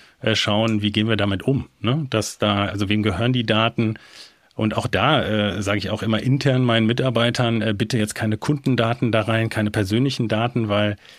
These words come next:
das ist natürlich alles offen und genauso wie, ähm, ja, bei DeepL, wo ich halt mir vorstellen kann, dass viele Kanzleien oder auch Versicherungen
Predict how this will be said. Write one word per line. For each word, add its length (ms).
das 160
ist 80
natürlich 340
alles 200
offen 500
und 400
genauso 460
wie, 260
ähm, 480
ja, 180
bei 160
DeepL, 640
wo 120
ich 140
halt 140
mir 120
vorstellen 400
kann, 240
dass 160
viele 240
Kanzleien 720
oder 340
auch 260
Versicherungen 640